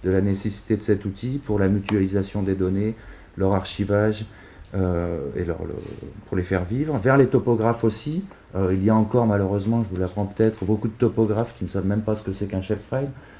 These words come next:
ce que c'est qu'une table attributaire. Et, euh, vers les infographistes, donc exploitation de ces données géoréférencées,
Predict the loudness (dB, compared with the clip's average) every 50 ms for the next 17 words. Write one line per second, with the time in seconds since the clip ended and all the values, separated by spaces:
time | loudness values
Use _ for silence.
0 | -20 -20 -20 -8 -6 -6 -4 -2 -2 -2 0 0 0 0 2 0 0 0 0 2
1 | 4 4 2 2 0 -4 -4 -4 -6 -4 -4 -4 -4 -4 -8 -12 -18 -20 -20 -20
2 | -20 -20 -20 -20 -20 -20 -20 -20 -20 -20 -20 -20 -10 2 6 6 6 6 6 4
3 | 4 6 6 6 6 4 6 6 6 4 4 2 4 2 2 4 4 2 0 0
4 | -2 -4 -4 0 2 0 0 2 0 -2 -2 -2 2 2 2 4 4 2 0 0
5 | 0 0 2 4 2 2 2 2 4 4 6 6 6 4 4 6 4 4 4 4
6 | 2 2 0 2 2 2 0 2 2 2 2 2 2